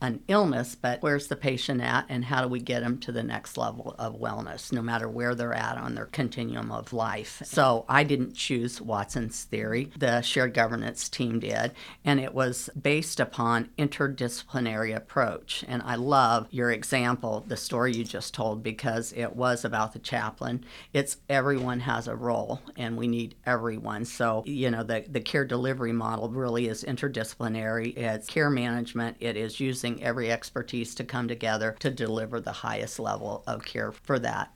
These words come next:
patient and family. And it takes different experts and takes different levels of care. And, you know, finding out that the individual wanted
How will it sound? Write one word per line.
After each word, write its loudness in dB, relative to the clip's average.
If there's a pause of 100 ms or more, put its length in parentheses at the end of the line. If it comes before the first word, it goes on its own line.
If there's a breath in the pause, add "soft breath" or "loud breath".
patient -4
and -6
family. -6
And -2
it -4
takes -4
different -4
experts -4
and -6
takes -6
different -6
levels -2
of 0 (120)
care. 0
And, 0
you -2
know, -2
finding 2
out -2
that -4
the 0
individual 0
wanted 0